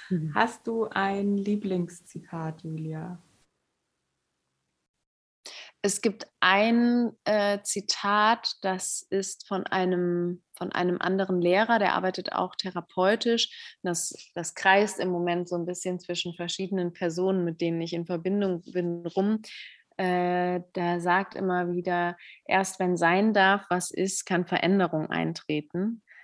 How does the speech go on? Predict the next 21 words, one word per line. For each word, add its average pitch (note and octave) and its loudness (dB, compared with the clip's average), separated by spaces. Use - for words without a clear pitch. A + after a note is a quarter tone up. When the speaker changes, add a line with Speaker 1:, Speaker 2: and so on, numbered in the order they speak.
Speaker 1:
Das F#3+ 4
finde G#3 4
ich F#3 -4
immer F#3 2
wieder F3+ 2
sehr F3+ 4
schön, A#3 4
weil F3+ 2
das F3+ -2
uns F3+ 0
so E3+ 2
sehr F3 6
dahin F3+ 2
zurückholt, F#3 0
erstmal E3+ 0
den E3 0
präsenten F3+ 2
Moment E3+ 2
sein F#3+ 4
zu - -4
lassen, E3 -6